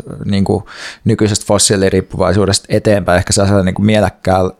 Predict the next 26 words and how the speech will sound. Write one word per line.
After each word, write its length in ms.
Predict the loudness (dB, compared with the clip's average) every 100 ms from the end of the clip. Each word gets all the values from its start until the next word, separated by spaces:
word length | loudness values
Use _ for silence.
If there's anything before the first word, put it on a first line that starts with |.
| -20 _
tavalla, 560 | -2 2 2 2 0 -2
että 180 | -4 -2
esimerkiksi 540 | 0 0 0 -2 -2 0
niinku, 340 | 0 0 -2 -4 _ -20 -20 -20 -20 -20 _ -6
ö, 300 | -2 0 0 -4 -16 _ -4
jos 220 | 0 2
ajattelee 380 | 2 2 2 2
silleen, 200 | 2 2
että 100 | 2
mikä 240 | 0 2
on 100 | 2
niinku, 400 | 0 0 -2 -4 -10 -20 -20 -20 -20 _ _
mikä 220 | 0 2
on 60 | 2
tapa-, 160 | 0
mitkä 300 | -2 -2 0
voi 100 | 2 4
olla 100 | 2
sellaisia 280 | 2 2
niinku 280 | 0 0 -2 0
maaseudun, 760 | 2 4 4 2 2 0 -2
ö, 440 | 0 2 2 0 -4 _ -6
funktioita 600 | 0 0 0 2 2 2
jossain 300 | 0 0 0
tällaisessa 320 | 0 0 -2 -4
niinku, 260 | -4 -4